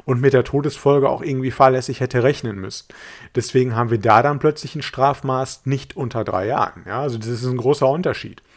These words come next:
Wenn ich wegen Körperverletzung mit Todesfolge angeklagt werde oder, äh, eine fahrlässige Tötung dort im Raum steht. Das muss man an der Stelle jetzt mal so als Vorbemerkung wissen.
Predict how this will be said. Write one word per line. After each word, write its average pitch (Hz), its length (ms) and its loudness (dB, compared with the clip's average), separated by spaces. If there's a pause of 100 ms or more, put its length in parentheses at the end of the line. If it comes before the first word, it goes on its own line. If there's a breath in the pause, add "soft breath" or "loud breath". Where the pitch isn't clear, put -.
(540 soft breath)
Wenn 110 160 -6
ich 110 120 -10
wegen 117 140 -2
Körperverletzung 120 560 -2
mit 117 120 -6
Todesfolge 147 440 2
angeklagt 147 480 0
werde 147 340 4 (460 loud breath)
oder, 135 840 4
äh, - 40 -18
eine 131 160 -4
fahrlässige 127 420 2
Tötung 147 340 2
dort 101 200 -4
im 104 100 -8
Raum - 240 -6
steht. - 460 -14
Das 131 180 -4
muss 156 160 -4
man 151 100 0
an 139 120 -2
der 139 100 2
Stelle 143 300 4
jetzt 139 200 4
mal 135 120 -2
so 139 100 -2
als 127 140 -4
Vorbemerkung 131 640 2
wissen. 123 300 0